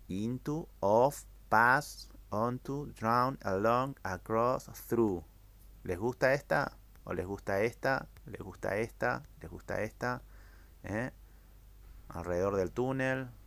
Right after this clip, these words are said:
Pasando enfrente del túnel. Across. Cruzando el túnel.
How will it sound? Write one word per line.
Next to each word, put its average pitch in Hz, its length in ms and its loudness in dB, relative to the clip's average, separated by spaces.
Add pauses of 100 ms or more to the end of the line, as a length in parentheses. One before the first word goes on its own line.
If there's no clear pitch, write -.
(1900)
Pasando 92 680 -2
enfrente 90 420 -6
del 85 160 -4
túnel. 120 560 -4 (420)
Across. 113 720 0 (840)
Cruzando 101 440 -2
el 90 120 0
túnel. 123 560 -2